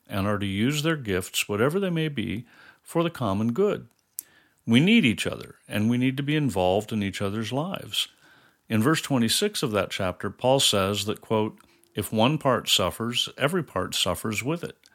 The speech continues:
If one part is honored, every part rejoices with it," unquote. We are not simply individuals who come together on Sunday to worship God.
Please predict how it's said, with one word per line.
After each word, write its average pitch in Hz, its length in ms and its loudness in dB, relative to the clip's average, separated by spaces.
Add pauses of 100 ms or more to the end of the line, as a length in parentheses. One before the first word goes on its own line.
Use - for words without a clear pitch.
(440)
If - 160 -4
one 110 220 2
part 104 200 0
is 107 140 0
honored, 123 640 -2
every 104 240 -4
part 87 280 -4
rejoices 120 680 0
with 85 160 -6
it," - 160 -18 (160)
unquote. 87 520 -8 (760)
We 123 140 4
are 143 80 6
not 147 280 2
simply 135 440 0
individuals 107 720 -2
who 113 120 -6
come 123 280 -2
together 117 340 0
on 101 160 -2
Sunday 135 400 0
to 95 80 -4
worship 104 480 -4
God. 139 380 -6